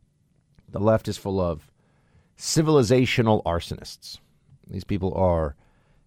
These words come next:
kicking at and trying to burn down even the load-bearing walls of our civilization just to see,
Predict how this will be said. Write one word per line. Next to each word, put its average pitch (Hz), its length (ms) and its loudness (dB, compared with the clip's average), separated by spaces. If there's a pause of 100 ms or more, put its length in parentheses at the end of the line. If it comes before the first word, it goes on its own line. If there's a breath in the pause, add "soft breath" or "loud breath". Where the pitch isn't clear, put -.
kicking 139 360 2
at 117 260 6
and 92 220 -2
trying 110 300 0
to 95 120 0
burn 110 400 2
down 104 440 4
even 85 360 -2
the 78 60 -2
load-bearing 98 560 4
walls 87 360 2
of 82 80 -6
our 80 100 -4
civilization 78 880 -6 (340)
just - 240 -4
to - 100 -10
see, - 460 -12